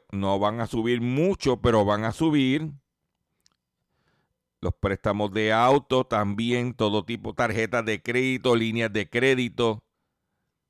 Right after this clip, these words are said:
Y es importante que usted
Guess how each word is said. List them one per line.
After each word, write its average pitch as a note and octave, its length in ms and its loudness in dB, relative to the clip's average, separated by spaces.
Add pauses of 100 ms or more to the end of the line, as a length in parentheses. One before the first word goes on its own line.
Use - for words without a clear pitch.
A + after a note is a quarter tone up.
(680)
Y D2+ 120 -12
es D#2 60 -8
importante A#2+ 840 -2 (360)
que - 100 -16
usted A#2+ 640 2